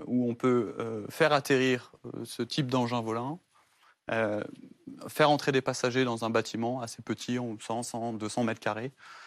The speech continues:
Euh, finalement, donc c'est très petit par rapport à un terminal aéroportuaire. Euh, et puis, euh, une zone de stationnement où vous pouvez faire embarquer les passagers. Donc, c'est vraiment un, un, un, un petit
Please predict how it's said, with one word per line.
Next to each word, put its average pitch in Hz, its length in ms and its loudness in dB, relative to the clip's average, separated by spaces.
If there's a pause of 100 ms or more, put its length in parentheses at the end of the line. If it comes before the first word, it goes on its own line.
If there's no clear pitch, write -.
(220)
Euh, 110 60 -2
finalement, 113 320 2
donc 117 120 2
c'est - 100 -4
très - 160 2
petit 123 300 -2
par 113 140 -4
rapport 110 300 0
à 107 60 -2
un 104 160 -4
terminal 110 420 -2
aéroportuaire. 107 720 -4 (500)
Euh, 104 540 4
et 117 80 4
puis, 147 340 4
euh, 110 240 6
une 110 80 2
zone 123 140 4
de 120 80 4
stationnement 120 560 2
où 123 40 2
vous 113 60 -2
pouvez 120 240 4
faire 113 180 0
embarquer 110 320 0
les 113 100 0
passagers. 117 420 -4
Donc, 110 180 -8
c'est - 220 -4 (440)
vraiment 117 400 4
un, 101 360 2
un, 104 260 -6 (240)
un, 110 100 0
un 101 60 -4 (140)
petit 143 440 0